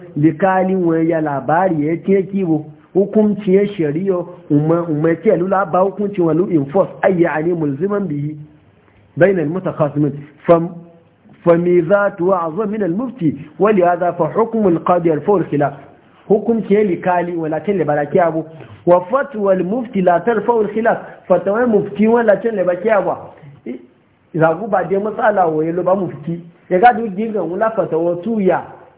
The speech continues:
nga, nga la, nga la ko, nga la ko, nga la ga waye ma walo ba mufti ndoci kashi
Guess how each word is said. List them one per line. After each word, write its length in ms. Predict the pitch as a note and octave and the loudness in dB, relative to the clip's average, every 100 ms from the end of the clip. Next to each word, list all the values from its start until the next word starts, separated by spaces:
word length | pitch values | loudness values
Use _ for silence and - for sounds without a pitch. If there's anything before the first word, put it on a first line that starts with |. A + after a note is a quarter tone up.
| - | 2
nga, 240 | F3+ G3 G3 | 4 4 4
nga 200 | F#3 G3 | 0 2
la, 340 | A3 G#3+ G3+ G3 | 2 0 -2 -6
nga 200 | F3 F#3+ | -2 0
la 160 | G#3 | 0
ko, 220 | F#3+ D#3 C#3 F#3 | -2 -6 -6 -2
nga 180 | E3+ F3+ | 2 4
la 160 | G#3 | 4
ko, 120 | - F3 F#3 F3 F#3+ F3+ | 0 -4 -2 -2 -2 0
nga 120 | F3 | 2
la 200 | F#3+ G3 | 2 0
ga 140 | D#3 D#3 | 0 0
waye 220 | D#3+ F#3 | 0 0
ma 140 | F#3+ F3 - | -4 -10 -4
walo 220 | E3 E3 | 0 2
ba 120 | F3+ F3+ | 2 0
mufti 280 | C#3+ - | -2 -4
ndoci 380 | D3+ E3+ - - - - _ _ _ - | -2 -2 -6 -14 -18 -20 _ _ _ -2
kashi 260 | F#3+ F#3+ | -2 0